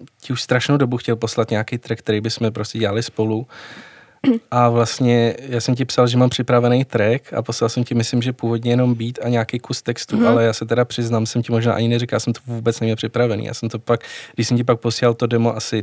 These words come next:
Speaker 1: dvě, dvě hodiny prostě na to, tak jsem to psal jakoby v tu chvíli a šel jsem to v rychlosti nahrát. Vlastně jsem ti to poslal a nakonec jsme to i v tomhletom vydali. Ty jsi taky to měla
Speaker 2: Jako,
Speaker 1: za chvilku
Speaker 2: no,
Speaker 1: a
Speaker 2: to bylo úplně
Speaker 1: bylo
Speaker 2: rychle.
Speaker 1: takový spontánní,
Speaker 2: Mm,
Speaker 1: to bylo
Speaker 2: to
Speaker 1: fakt jako příjemný.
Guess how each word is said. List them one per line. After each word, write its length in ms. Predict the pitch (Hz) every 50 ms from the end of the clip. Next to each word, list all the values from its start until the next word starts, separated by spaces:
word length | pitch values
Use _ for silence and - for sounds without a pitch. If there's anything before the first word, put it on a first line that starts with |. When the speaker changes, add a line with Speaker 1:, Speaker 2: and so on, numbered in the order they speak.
| 113 -
Speaker 1:
dvě, 480 | - - 120 110 113 117 113 107 - - 156
dvě 280 | 143 120 113 113 113 107
hodiny 380 | 117 117 117 117 120 117 117 120 - 127 -
prostě 240 | - 110 - - 123
na 100 | 117 110
to, 120 | 107 - 104
tak 160 | 104 101 -
jsem 120 | - 113
to 100 | 101 107
psal 420 | - - - 113 107 104 104 - -
jakoby 300 | - 104 - - 110 117
v 60 | 110 -
tu 120 | - 123
chvíli 360 | - - 123 110 113 113 113
a 120 | 95 104 104
šel 160 | - - 113
jsem 120 | 107 120 113
to 80 | 117
v 40 | 113
rychlosti 400 | 113 110 - 120 110 - - 117
nahrát. 440 | 110 110 113 110 113 120 143 147 - - - - - - - -
Vlastně 80 | - 123
jsem 180 | 117 123 117 120
ti 100 | 123 117
to 120 | - 123
poslal 420 | - - 110 - - - 113 110 -
a 60 | -
nakonec 380 | 113 104 - - 127 113 113 -
jsme 340 | - - - - - 117 113
to 160 | - 117 131
i 20 |
v 80 | 127 -
tomhletom 340 | - 120 117 113 110 117 113
vydali. 220 | 117 117 113 110
Ty 120 | 110 120 110
jsi 100 | 123 120
taky 220 | 113 107 - 180
to 80 | - 175
měla 180 | 151 139 110
Speaker 2:
Jako, 160 | 110 - -
Speaker 1:
za 60 | 226 226
chvilku 280 | 220 226 220 - 240
Speaker 2:
no, 120 | 226 226 220
Speaker 1:
a 20 |
Speaker 2:
to 80 | 226 233
bylo 180 | 220 233 233 240
úplně 200 | 240 262 254 247
Speaker 1:
bylo 100 | 240 247
Speaker 2:
rychle. 160 | 277 - 117
Speaker 1:
takový 140 | 339 330 -
spontánní, 640 | - - - 131 127 120 139 135 143 139 131 220
Speaker 2:
Mm, 80 | 220 226
Speaker 1:
to 60 | 226
bylo 140 | 226 120 117
Speaker 2:
to 20 | 107
Speaker 1:
fakt 200 | - 131 120 -
jako 160 | 127 - 120
příjemný. 500 | - - - 120 117 117 117 107 101 -